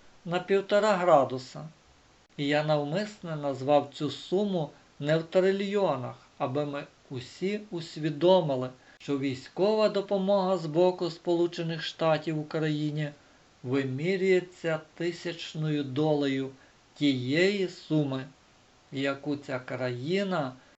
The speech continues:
може дозволити собі викинути в повітря. Навіть у порівнянні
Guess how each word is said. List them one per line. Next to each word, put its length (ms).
може 360
дозволити 840
собі 480
викинути 680
в 60
повітря. 720
Навіть 560
у 60
порівнянні 960